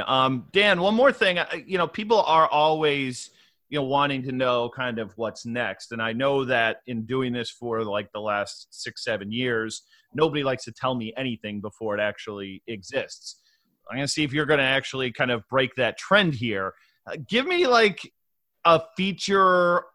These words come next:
that, you know, you don't have to give me a timetable when it might be launched, but something that you and your team are looking at, or a couple of things that you feel like you can do better at Yahoo that we have to maybe look forward to in terms of the daily fantasy product itself.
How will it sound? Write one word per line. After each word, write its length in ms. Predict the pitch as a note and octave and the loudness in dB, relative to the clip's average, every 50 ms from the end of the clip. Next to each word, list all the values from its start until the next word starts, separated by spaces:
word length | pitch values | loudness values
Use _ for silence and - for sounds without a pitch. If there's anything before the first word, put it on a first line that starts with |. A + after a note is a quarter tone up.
| _ - | _ -8
that, 380 | D#3 C#3 E3 D#3 D3+ D3 C#3 - - _ _ _ | 0 2 4 4 4 4 2 0 -6 _ _ _
you 100 | - E4 | -6 2
know, 180 | D#4+ C#4+ C4 B3+ B3+ A#3 G#3 G#3+ | 4 6 6 6 4 0 -6 -8
you 100 | B3+ D4 | -2 2
don't 80 | D4+ D#4 | 4 4
have 120 | D4+ B3+ | 4 4
to 40 | A3 | 2
give 80 | A#3 A#3 | 0 0
me 60 | A3 | 0
a 40 | F3+ | 0
timetable 680 | - - E3+ F#3 G3 F#3+ E3 F#3+ F#3+ F#3 F#3 F#3 E3+ | 2 2 2 4 4 2 2 2 2 4 2 2 2
when 200 | E3 E3+ D#3+ D#3+ | 2 2 2 2
it 140 | E3 C#3 C#3+ | 0 -4 -2
might 220 | D3+ D#3 D3+ D3+ - | 0 2 2 2 0
be 100 | D3 C3+ | -2 -4
launched, 540 | A2+ A2+ B2 C3+ D3 E3 F3 E3+ - - - | -2 2 4 6 6 6 4 2 -4 -6 -4
but 180 | D3 D3 - | -4 -4 -4
something 380 | - - A3+ B3+ A#3 B3 A#3 A3 | -2 -2 -2 -2 -2 -2 -2 2
that 240 | G#3 F#3+ F3+ E3 - - - - _ _ _ | 4 4 4 4 2 -2 -10 -20 _ _ _
you 220 | C#3+ E3 G3 G#3+ G#3+ | -2 0 2 2 2
and 100 | G3 F#3 | 2 2
your 120 | F3 E3 | 0 0
team 600 | E3+ - - F3+ F3 F3 F3 F3 F3 E3+ E3+ D3+ - _ _ _ _ _ - | -2 -4 -4 -4 -2 -2 -2 -2 -2 -4 -6 -8 -10 _ _ _ _ _ 0
are 100 | D3 D3+ | 2 2
looking 400 | D3 D#3 F3+ F3+ F3+ F#3+ F#3 F3 | 4 4 4 4 4 2 2 2
at, 260 | E3+ E3 E3 E3 E3 | 4 4 4 4 4
or 140 | - D3 C3+ | 2 2 2
a 60 | C3+ | 2
couple 340 | - F#3 F3+ F3+ E3 E3+ E3+ | 2 2 2 2 0 -2 -6
of 80 | D#3+ - | -6 -4
things 340 | - E3 E3 D#3+ D#3+ D3 - | -4 -4 -4 -4 -6 -2 0
that 220 | D3+ C#3+ C3+ - | 0 0 0 -2
you 100 | C#3 C3+ | -6 -6
feel 320 | C3 - - D3 D3 C#3+ | -6 -4 0 2 2 4
like 420 | C#3+ C#3 C3 C3 C3 B2+ - - - _ _ _ _ _ - | 4 4 4 4 4 4 0 -4 -14 _ _ _ _ _ -4
you 140 | D3 F3 F3 | -2 -2 2
can 180 | - G3 F3 | 2 2 4
do 140 | D3 D#3 D3+ | 4 4 2
better 420 | B2 G2 - C3+ C#3 D3 C#3+ C3+ | 2 0 0 0 2 2 2 2
at 180 | C3+ C3 - A#2+ | 2 0 -2 -2
Yahoo 500 | A#2 B2+ A#2+ B2 C3 B2 B2 B2+ B2 B2 | -4 -2 0 0 -2 -2 -4 -6 -6 -4
that 200 | A#2+ A#2+ A2+ A#2+ | -4 -4 -4 -2
we 120 | B2+ C3+ | -4 -2
have 260 | C3 C3 A#2 A#2 A2+ - | 0 0 0 -2 -4 -8
to 100 | - A#2+ | -12 -10
maybe 300 | A2+ A#2 A#2 G#2 A2 G#2+ | -8 -8 -6 -6 -8 -8
look 180 | A2 A2+ - _ - | -8 -8 -10 _ -8
forward 260 | A#2 A#2+ A2+ A2 G2+ | -6 -4 -4 -4 -6
to 180 | - - G#2 G2+ | -8 -12 -12 -12
in 100 | G2 F#2+ | -12 -12
terms 260 | - - G#2+ G2 - | -12 -12 -12 -12 -14
of 80 | F2+ _ | -16 _
the 60 | - E2+ | -20 -18
daily 260 | - E2 D#2+ E2 E2 _ - | -16 -16 -16 -16 -18 _ -20
fantasy 320 | D#2 D#2 D2+ - F2 E2+ - _ | -20 -20 -18 -18 -18 -18 -20 _
product 380 | _ - A2+ G2 E2 E2 - _ | _ -2 0 0 0 -2 -8 _
itself. 320 | - C#2 - - - - | -20 -20 -20 -18 -20 -20